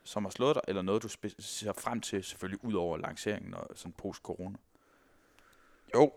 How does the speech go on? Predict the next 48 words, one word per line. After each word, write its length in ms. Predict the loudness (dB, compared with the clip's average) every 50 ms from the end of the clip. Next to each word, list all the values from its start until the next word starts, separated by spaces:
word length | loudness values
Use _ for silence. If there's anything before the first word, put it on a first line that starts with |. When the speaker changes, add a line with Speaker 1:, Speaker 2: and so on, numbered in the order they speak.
| -10 -2 0
Speaker 2:
og 120 | 0 2
der 60 | 2
er 40 | 0
mange 200 | 2 2 2 0
ting, 260 | 0 0 -2 0 0
øh, 520 | 0 2 2 2 2 0 -2 -4 -4 -6 -4
man 120 | -6 -4
kunne 100 | -6 -6
tage 80 | -4 2
fat 140 | 4 4 4
i. 40 |
Man 120 | 4 2 0
kan 80 | -2 -6 -10 -10
snakke 300 | -4 2 2 2 6 8
både 120 | 6 6
på 120 | 6 4 -2
personlig 380 | -4 -2 -2 -2 -2 -2 2
plan, 200 | 4 4 6 6
jo, 120 | 6 4 4
og 80 | 6
virksomhedsplan. 760 | 4 2 0 0 -4 -4 -4 -4 2 2 2 2 0 -8 -18 _ _ -8
Øhm. 460 | -6 -4 -4 -4 -6 -8 -8 -10 -12 -14 _ _ _ -20 -14
Speaker 1:
Vi 120 | -6 -4 -4
kan 40 | -2
starte 220 | 0 2 2 2 2
med 80 | 0
det 80 | -4 -4
ene 120 | -4 -6
og 40 | -4
gå 80 | -4 -4
hen 100 | -6 -4
til 120 | -8 -6 -6
det 60 | -6
andet. 160 | -6 -6 -10 -12 _ _
Speaker 2:
Lad 40 | -2
os 80 | 0 2
gøre 120 | 0 0
det. 120 | 0 -2 -8 -10 -20 -20 -20 -18 4
Hvor 100 | 4 4
skal 100 | 4 4
vi 60 | 2
starte? 240 | 6 6 6 6 4 -4 -20 _ -20 -20 _ _ _ _ -20 -16
Speaker 1:
Vi 80 | -14 0
starter 280 | 6 8 8 8 8
på, 300 | 4 0 -4 -2 -2 -2
øh, 220 | -4 -4 -4 -6 -8 -10 -14 -14 _
på 100 | -8 -4
virksomhedsplan. 640 | -4 -4 -4 -4 -8 -10 -10 -8 -8 -8 -8 -8